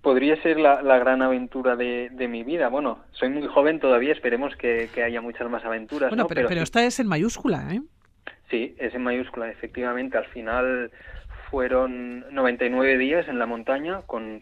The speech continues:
Speaker 1: Sergi, con el mismo chico con el que habíamos estado haciendo lo de Mongolia. Y, y lo que comentabas, ciento setenta y cinco mil metros de desnivel acumulado, que es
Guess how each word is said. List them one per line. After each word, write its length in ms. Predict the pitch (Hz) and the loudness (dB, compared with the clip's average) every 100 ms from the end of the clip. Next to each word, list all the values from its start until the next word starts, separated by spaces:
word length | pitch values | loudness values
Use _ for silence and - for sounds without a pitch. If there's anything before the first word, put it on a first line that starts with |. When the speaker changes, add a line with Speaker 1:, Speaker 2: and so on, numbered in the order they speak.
| - | -2
Speaker 1:
Sergi, 280 | 117 143 | -2 -2
con 180 | 175 120 | -4 -6
el 240 | 113 113 113 | -6 -8 -8
mismo 300 | 117 120 120 | -10 -8 -12
chico 280 | - 127 | -10 -8
con 120 | 123 120 | -6 -4
el 100 | 117 | -2
que 80 | 120 | 0
habíamos 320 | 120 120 120 | -2 -4 -8
estado 320 | 120 120 120 | -6 0 0
haciendo 340 | 117 127 120 | -2 -6 -8
lo 100 | 117 | -8
de 100 | 117 | -8
Mongolia. 580 | 110 110 117 135 185 226 _ - - - _ _ _ - | -8 -4 -2 0 0 -2 _ -20 -20 -20 _ _ _ -8
Y, 580 | 147 123 117 113 113 107 _ _ | -4 -2 -2 -6 -8 -14 _ _
y 120 | 147 | -2
lo 120 | 123 117 | 2 2
que 100 | 117 | 2
comentabas, 540 | 113 113 135 139 - | -2 2 4 4 2
ciento 260 | 131 123 143 | -6 -6 -6
setenta 340 | - 139 135 | -10 -8 -6
y 40 | 127 | -6
cinco 220 | 135 131 | -4 -4
mil 160 | 131 | -2
metros 360 | 131 131 135 123 | -2 -2 -2 -4
de 100 | 135 | -4
desnivel 640 | 131 123 127 127 131 127 - | -4 -4 -4 -2 0 0 -2
acumulado, 800 | - 139 131 123 131 143 196 - | -6 -6 -2 2 2 2 -4 -4
que 160 | 127 | -4
es 80 | 113 | -4